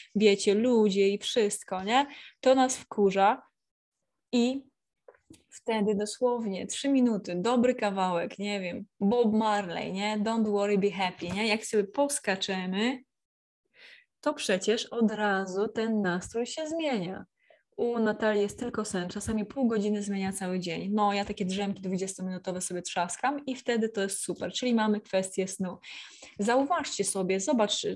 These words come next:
co ci po prostu jest w stanie polepszyć nastrój, nie? Może to jest telefon do kogoś bliskiego, nie? Przytulenie psiaka, słuchajcie, to już jest taki wtedy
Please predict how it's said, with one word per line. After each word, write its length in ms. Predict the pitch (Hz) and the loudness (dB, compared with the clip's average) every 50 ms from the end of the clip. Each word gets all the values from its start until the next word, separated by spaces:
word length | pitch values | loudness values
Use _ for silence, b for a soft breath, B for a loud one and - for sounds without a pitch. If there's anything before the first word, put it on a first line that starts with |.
| - | -6
co 220 | - - 254 254 254 | -2 2 2 2 2
ci 160 | 254 - 240 | 0 -2 -4
po 100 | - 202 | -4 -2
prostu 340 | - 202 208 208 - - 208 | 0 0 -2 -2 0 0 0
jest 180 | 196 196 - | 0 2 -2
w 20 | - | -2
stanie 540 | - - 190 190 196 190 196 190 190 190 - _ | 0 0 0 2 0 0 -2 -4 -4 -6 -8 _
polepszyć 560 | - 202 196 196 196 196 - - 190 190 - | -4 -2 -2 -2 -2 -4 -6 -8 -8 -6 -4
nastrój, 500 | 190 185 180 180 - - - - 175 175 | -2 -2 -2 -4 -6 -10 -10 -8 -8 -6
nie? 180 | 196 220 240 | -4 -2 0
Może 240 | 233 233 247 262 269 | 0 0 0 -2 -2
to 140 | 269 277 277 | -2 0 0
jest 180 | 285 277 - - | 0 -2 -2 -2
telefon 460 | 254 240 240 240 233 - 190 190 190 | -2 0 0 -2 -2 -2 -2 -2 -2
do 100 | 185 180 | -2 -2
kogoś 300 | 185 180 185 185 185 190 | -2 -2 -2 -2 -2 -4
bliskiego, 640 | 190 180 190 - - - - 180 175 175 - 170 165 | -4 -6 -6 -6 -6 -4 -2 -2 -2 -2 -2 -6 -8
nie? 240 | 175 190 226 233 | -6 -4 -4 -4
Przytulenie 640 | 226 - - - 254 220 - 233 226 233 226 226 226 | -6 -8 -8 -8 -4 -2 0 0 0 0 0 -2 -2
psiaka, 500 | 226 - - 202 185 185 185 - - 180 | -4 -6 -4 -4 -4 -4 -4 -8 -10 -10
słuchajcie, 520 | - - 196 - 190 180 185 185 - 190 | -12 -12 -8 -6 -4 -4 -4 -6 -8 -8
to 120 | - - 214 | -2 2 2
już 140 | 214 220 | 2 4
jest 160 | 220 220 214 - | 2 0 0 -2
taki 200 | 220 208 - 208 | -4 -4 -4 -8
wtedy 360 | - - 208 196 196 202 | -4 0 2 2 2 2